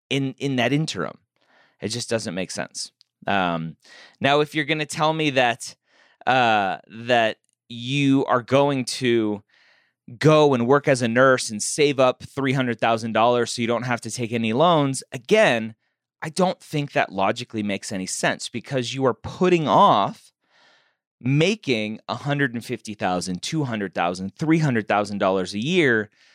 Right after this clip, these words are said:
so that you can make seventy-five thousand dollars a year and save and save and save and save and save and save and save. I think that is a, it, it's, and I understand, e-, especially, like, I,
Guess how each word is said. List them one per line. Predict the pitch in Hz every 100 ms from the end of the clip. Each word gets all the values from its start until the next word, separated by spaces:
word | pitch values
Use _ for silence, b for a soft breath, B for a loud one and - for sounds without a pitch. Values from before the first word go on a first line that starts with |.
| b
so | - - 143
that | 127
you | 110
can | 139 135
make | 127 131 -
seventy-five | - 135 123 113 160 165 165
thousand | 120 104 107
dollars | 104 101 95
a | 104
year | 104 104 104
and | 101 101
save | - 95 95
and | 90
save | 101 90
and | 90
save | 85 90
and | 85 80
save | 87 78
and | 76
save | 87 76
and | 73
save | - 76
and | 71 71
save. | 76 - _ _ _ B B B
I | -
think | 123 151 151
that | 147 131
is | 117
a, | 113 -
it, | 110 -
it's, | 107 - - - 117 -
and | 151
I | 160 -
understand, | - 226 220 170 - - 165 170 147 82 85 -
e-, | 117 123
especially, | - - 185 208 110
like, | 101 107 -
I, | 113